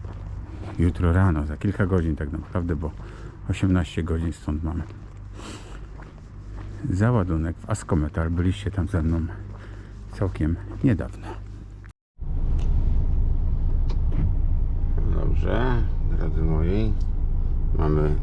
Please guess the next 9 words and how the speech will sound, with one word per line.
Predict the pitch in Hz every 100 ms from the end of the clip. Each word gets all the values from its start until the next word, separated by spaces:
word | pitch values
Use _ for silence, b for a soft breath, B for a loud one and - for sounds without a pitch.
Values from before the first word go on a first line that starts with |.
| -
dwudziestą, | 78 82 80 - - - - - - - - - - -
zaraz | 76 71 71
za | 76
ile | 82 80
tu | 80
będę | 85 -
na | 95
miejscu? | 92 95 - - 110 - - - - B B B - -
Aha, | - -